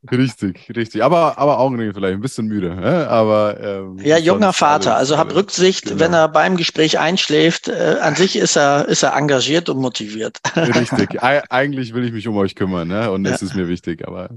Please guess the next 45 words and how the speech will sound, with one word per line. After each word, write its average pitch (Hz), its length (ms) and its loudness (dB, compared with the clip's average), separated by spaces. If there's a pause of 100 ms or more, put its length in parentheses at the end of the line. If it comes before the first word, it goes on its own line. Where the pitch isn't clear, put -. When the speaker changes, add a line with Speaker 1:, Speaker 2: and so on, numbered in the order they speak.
(160)
Speaker 1:
genau. 85 340 -4 (500)
Nee, 127 140 4
wird 139 240 0
cool. 123 180 4
Also 113 160 0
ich 120 100 -2
freue 131 160 2
mich, 139 160 0
jeden, 127 300 -4
äh, 117 300 -2
da 113 140 2
persönlich 123 440 -4
auch 113 80 -2
morgen 127 220 -4
vielleicht 120 240 -6
kennenzulernen. 120 640 -2
Stellt - 260 -2
eure 117 160 -2
Fragen. 113 580 -2
Ähm, 101 280 -10 (340)
ich - 80 -20
glaub, 110 140 2
wir 113 60 6
haben 110 120 2
alles 120 240 2
gesehen, 113 280 0
was 107 160 -2
man 104 120 -2
im 101 100 -2
Kanzleimarketingmarkt 101 1000 -4
machen 98 280 -2
kann 101 220 -2
und 92 100 -4
was 90 160 -2
funktioniert 95 380 -4
und 92 80 -2
was 87 120 -2
nicht 98 120 -2
funktioniert. 90 540 -2
Und, 82 260 -6
ähm, 78 220 -4 (420)
sprecht - 360 -2
mit 101 100 0
uns 95 340 -6
und 87 400 -8